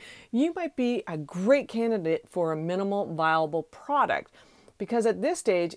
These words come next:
it can validate your niche and your offer, and then you can actually build a course.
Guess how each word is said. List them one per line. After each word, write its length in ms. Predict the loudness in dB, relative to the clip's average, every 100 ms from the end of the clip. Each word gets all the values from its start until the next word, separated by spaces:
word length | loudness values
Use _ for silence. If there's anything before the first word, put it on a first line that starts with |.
| -4
it 140 | -4
can 300 | -4 -6 -2
validate 560 | 0 2 2 2 0 -2
your 160 | -4
niche 480 | -2 -2 -2 -8 -18 _ _ _ _ -6
and 200 | -4 -2
your 180 | 2
offer, 480 | 4 4 2 0 -2 -8 _ _ _
and 600 | -4 -2 0 -2 -2 -2
then 160 | -2 -2
you 80 |
can 100 | -4
actually 280 | -6 -4 -4
build 200 | 0 0
a 60 | 0
course. 420 | 0 0 -2 -10